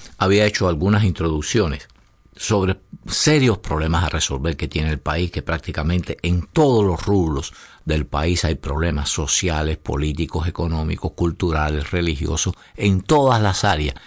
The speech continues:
Y podía, pues, no sé, necesitaríamos tal vez una serie de programas para poder encarar cada una de estas avenidas de solución para el tema de Cuba.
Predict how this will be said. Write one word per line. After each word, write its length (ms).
Y 120
podía, 560
pues, 280
no 160
sé, 300
necesitaríamos 1080
tal 200
vez 180
una 220
serie 500
de 100
programas 640
para 300
poder 400
encarar 580
cada 360
una 320
de 100
estas 240
avenidas 640
de 140
solución 580
para 160
el 120
tema 280
de 140
Cuba. 300